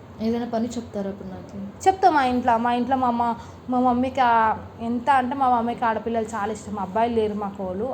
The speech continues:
Speaker 2: ఆడపిల్లలు అంటే ఇంకా ఇష్టం మా మమ్మీకి. మోరా, మా మమ్మీతో కూర్చో, మాట్లాడు, మా మమ్మీతో ఆ ఈ కూరలు వండు.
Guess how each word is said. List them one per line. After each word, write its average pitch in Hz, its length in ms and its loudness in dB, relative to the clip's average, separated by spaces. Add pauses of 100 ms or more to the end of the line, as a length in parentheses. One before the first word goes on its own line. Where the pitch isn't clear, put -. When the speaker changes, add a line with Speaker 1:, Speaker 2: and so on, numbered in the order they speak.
Speaker 2:
ఆడపిల్లలు 240 440 2
అంటే 233 200 0
ఇంకా 220 200 -4
ఇష్టం 202 300 -8
మా 185 160 -10
మమ్మీకి. 185 360 -12 (480)
మోరా, 254 340 8 (120)
మా 254 120 6
మమ్మీతో 247 520 2
కూర్చో, 233 320 0
మాట్లాడు, 233 640 2 (800)
మా 269 120 4
మమ్మీతో 254 420 4 (280)
ఆ 247 220 6
ఈ 247 200 4
కూరలు 247 400 2
వండు. 226 260 2